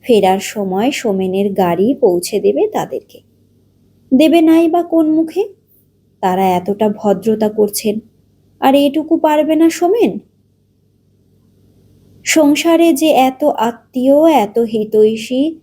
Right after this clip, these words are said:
এত সমব্যথী ছিল তাদের, এ কথা কি কোনোদিন জানতো তারা? সোমেন আর সীতা,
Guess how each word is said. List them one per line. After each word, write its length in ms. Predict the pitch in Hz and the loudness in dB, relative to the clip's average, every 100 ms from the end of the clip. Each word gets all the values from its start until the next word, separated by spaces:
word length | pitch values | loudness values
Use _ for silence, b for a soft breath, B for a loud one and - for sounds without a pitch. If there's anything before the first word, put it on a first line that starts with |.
| b b - | b b -4
এত 280 | 214 - - | -2 -2 -2
সমব্যথী 920 | 349 - 190 196 262 226 185 - 277 | -2 0 0 2 2 2 0 -4 -8
ছিল 360 | - 285 294 | -4 0 0
তাদের, 400 | 294 294 262 226 214 - _ _ _ _ _ _ _ _ - | 0 0 2 0 0 -10 _ _ _ _ _ _ _ _ -2
এ 120 | 214 214 | -2 0
কথা 300 | 202 - 233 | -2 -2 -4
কি 160 | 233 | -2
কোনোদিন 580 | 262 202 185 185 233 269 | 0 0 0 0 2 4
জানতো 420 | 254 185 175 175 | 2 -2 -6 -6
তারা? 380 | 262 339 415 - - _ _ _ _ _ _ _ _ _ _ _ - | -2 -2 -2 -6 -12 _ _ _ _ _ _ _ _ _ _ _ -14
সোমেন 480 | - 285 285 339 | 0 2 4 4
আর 140 | 339 330 | 2 0
সীতা, 440 | - 320 311 339 | -2 -6 -4 -4